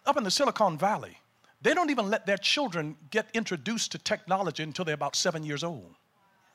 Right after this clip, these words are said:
They don't entertain them at two years old and three years old sitting in the restaurant with some type of electronic digital device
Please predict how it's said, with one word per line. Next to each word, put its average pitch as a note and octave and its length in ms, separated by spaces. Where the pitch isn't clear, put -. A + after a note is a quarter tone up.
They F3+ 80
don't A3 240
entertain A3+ 400
them E3 140
at - 140
two A#3+ 140
years D#3 220
old C3 160
and B2 120
three F#3+ 140
years C#3 180
old C#3+ 200
sitting E3+ 240
in C3+ 40
the C3 60
restaurant C#3 480
with E3+ 120
some F#3 180
type E3 180
of C#3 80
electronic C#3+ 580
digital C#3+ 320
device A#2+ 540